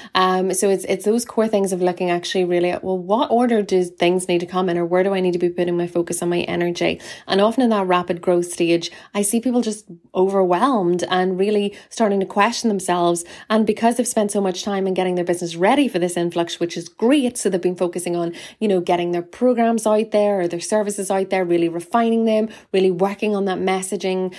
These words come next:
and all of the, you know, the logistics around that as well, in terms of how you're gonna onboard them, getting your systems in place, getting ready for this, because, you know, you know it's coming. But what they haven't really done is actually focused on themselves and growing themselves as the business owner,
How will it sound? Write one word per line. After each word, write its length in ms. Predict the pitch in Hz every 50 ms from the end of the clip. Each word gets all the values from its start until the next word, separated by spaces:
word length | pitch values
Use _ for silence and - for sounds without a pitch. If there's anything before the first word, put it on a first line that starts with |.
| - - -
and 300 | - 208 196 190 180 - - -
all 240 | 190 190 185 185 185
of 180 | 175 180 -
the, 80 | - 185
you 100 | 180 190
know, 240 | 180 175 170 170 170 -
the 80 | 185
logistics 580 | 180 185 185 - 294 311 302 - 247 151 - -
around 220 | 180 180 185 175
that 100 | 175 180
as 140 | 180 175 180
well, 160 | 208 220 214
in 100 | 196 185
terms 280 | 180 180 175 175 170 175
of 80 | 175
how 140 | - - 175
you're 140 | 175 175 170
gonna 160 | 170 170 170 -
onboard 460 | 214 247 262 262 247 247 247 247 247 240
them, 140 | 233 220
getting 200 | 214 175 175 175
your 80 | 170 170
systems 460 | 170 - 247 240 233 - 247 226 220
in 80 | 220 208
place, 320 | - 214 208 202 202 202 - - - - -
getting 240 | - 208 214 190 190
ready 260 | 190 196 220 233 247
for 120 | 226 - 170
this, 180 | 175 170 175
because, 460 | - - - 190 - 208 185 180 - -
you 80 | 190
know, 60 | 180
you 140 | 175 175 180
know 200 | 185 180 170 170
it's 120 | - - -
coming. 480 | - 240 262 254 208 190 202 220 214 - - - - _ -
But 100 | 208 196
what 200 | 190 196 190 190
they 80 | 185
haven't 500 | 185 185 - 185 226 254 277 262 220 180
really 260 | 170 170 170 170 170 170
done 320 | 170 170 165 170 170 175
is 260 | - 175 175 175 170 -
actually 300 | 170 170 - - 185 180
focused 500 | 175 175 - 170 170 - 170 170 170 - -
on 120 | 175 170
themselves 560 | 170 170 170 - 165 151 143 139 - - - - _ _ - - - - - _
and 300 | - 175 180 185 185 175
growing 460 | - 196 190 190 190 202 202 208 208
themselves 500 | 202 202 196 185 - 170 175 170 170 170
as 120 | 170 170 165
the 60 | 170
business 360 | 165 165 165 - 165 165 -
owner, 260 | 160 165 160 156 151